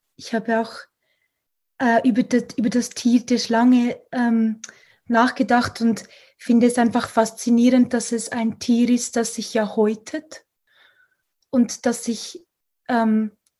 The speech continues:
in seiner Lebenszeit oder Daseinszeit so oft häutet.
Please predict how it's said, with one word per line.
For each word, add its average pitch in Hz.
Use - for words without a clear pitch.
in 262
seiner 240
Lebenszeit 240
oder 226
Daseinszeit 233
so -
oft -
häutet. 233